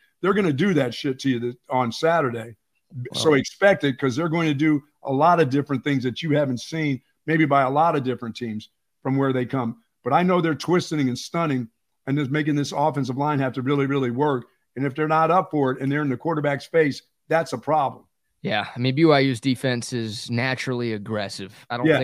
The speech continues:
Speaker 1: Yes.
Speaker 2: they're gonna change that. They're not gonna be like, "Oh, well, we've been aggressive all year, so this game we're not going to be,
Speaker 1: Oh,
Speaker 2: and we're
Speaker 1: no.
Speaker 2: gonna
Speaker 1: They're not
Speaker 2: drop
Speaker 1: gonna
Speaker 2: eight
Speaker 1: stay
Speaker 2: guys."
Speaker 1: back. No.
Speaker 2: No, no, they're not gonna lay back. I mean, that's why they forced as many turnovers as they have. Like, they take chances on the defensive side of the football, and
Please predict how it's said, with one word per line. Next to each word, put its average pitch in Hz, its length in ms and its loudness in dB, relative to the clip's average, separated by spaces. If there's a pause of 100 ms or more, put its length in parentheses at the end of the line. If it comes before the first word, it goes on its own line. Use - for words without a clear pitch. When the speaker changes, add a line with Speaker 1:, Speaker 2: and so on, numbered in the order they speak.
Speaker 1:
Yes. - 40 -16
Speaker 2:
they're 117 80 -12
gonna 113 160 -8
change 117 460 -4
that. 101 280 -6
They're 107 140 -4
not 117 220 -2
gonna 117 200 -2
be 110 200 -4
like, 117 240 0
"Oh, 226 240 4
well, 202 180 0
we've 180 220 -8
been 196 180 -4
aggressive 180 500 -4
all 170 160 4
year, 170 320 2
so 143 300 0
this 147 300 -4
game 143 260 2
we're 139 80 0
not 143 240 0
going 135 220 -6
to 123 60 -6
be, 120 120 -6 (140)
Speaker 1:
Oh, - 80 4
Speaker 2:
and 135 100 4
we're 131 60 2
Speaker 1:
no. 123 60 0
Speaker 2:
gonna 135 40 -4
Speaker 1:
They're 135 80 -6 (140)
not - 100 6
Speaker 2:
drop - 40 4
Speaker 1:
gonna 147 120 2
Speaker 2:
eight 139 120 0
Speaker 1:
stay 127 220 -2
Speaker 2:
guys." 120 120 -2
Speaker 1:
back. 117 160 -8
No. 131 400 -4
Speaker 2:
No, 117 160 -4 (100)
no, 104 160 -6
they're 123 120 -4
not 123 180 -2
gonna 117 160 -6
lay 110 160 -2
back. 104 400 -6
I - 20 -8
mean, 104 100 -8
that's 113 200 -6
why 127 100 -2
they 117 120 -4
forced 120 360 -8
as 117 80 -8
many 113 200 -4
turnovers 104 500 -6
as 104 100 -12
they 101 160 -6
have. 101 400 -6
Like, 95 180 -12
they 110 140 -8
take 117 300 -6
chances 117 600 -8 (360)
on 113 120 -8
the 104 60 -6
defensive 107 540 -8
side 107 260 -6
of 98 60 -8
the 101 80 -10
football, 107 580 -2
and 104 140 -6